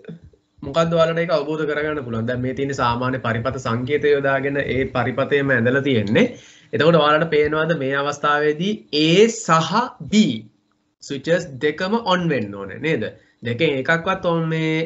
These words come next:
එකක් වැහිලා අනිත් එක ඕපන් වෙලා තිබුණොත්, ඒ කියන්නේ එකක් on වෙලා අනිත් එක ඕෆ් වෙලා තිබුණොත් ඒත් බෑ. හරි? දැන් මේ වැහිලා තියෙන අවස්ථාව අපි කියන්නේ on වෙනවා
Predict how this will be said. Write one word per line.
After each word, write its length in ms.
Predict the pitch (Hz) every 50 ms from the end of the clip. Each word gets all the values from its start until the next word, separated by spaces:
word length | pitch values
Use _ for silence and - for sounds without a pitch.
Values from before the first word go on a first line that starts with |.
| 143 139
එකක් 240 | - 170 170 170 170 175
වැහිලා 320 | 165 165 180 190 170 160
අනිත් 200 | 156 160 160 - 175
එක 100 | 165 175 170
ඕපන් 280 | 160 170 175 170 170
වෙලා 140 | 170 170 165 165
තිබුණොත්, 320 | 170 165 170 180 180 165 151
ඒ 60 | 143 143
කියන්නේ 180 | 135 127 123
එකක් 240 | 123 151 147 - 156
on 160 | 151 147 151
වෙලා 160 | 156 156 151 143
අනිත් 200 | 143 143 143 -
එක 100 | 156 151 156
ඕෆ් 320 | 151 160 - 156 156 151 147 160
වෙලා 180 | 160 156 151 160
තිබුණොත් 320 | 160 165 185 202 202 190 175
ඒත් 180 | 170 160 135 120 110
බෑ. 120 | 95 87 85 - _ - - - - - - - -
හරි? 140 | 131 143 165 - -
දැන් 120 | 123 123 131
මේ 100 | 131 113 113
වැහිලා 280 | 117 131 135 139 139
තියෙන 160 | 147 143 143 143
අවස්ථාව 360 | 143 143 - - 147 143 143
අපි 160 | 135 147 139 143
කියන්නේ 240 | 151 156 156 135
on 160 | 131 127 131 147
වෙනවා 240 | 143 143 139 131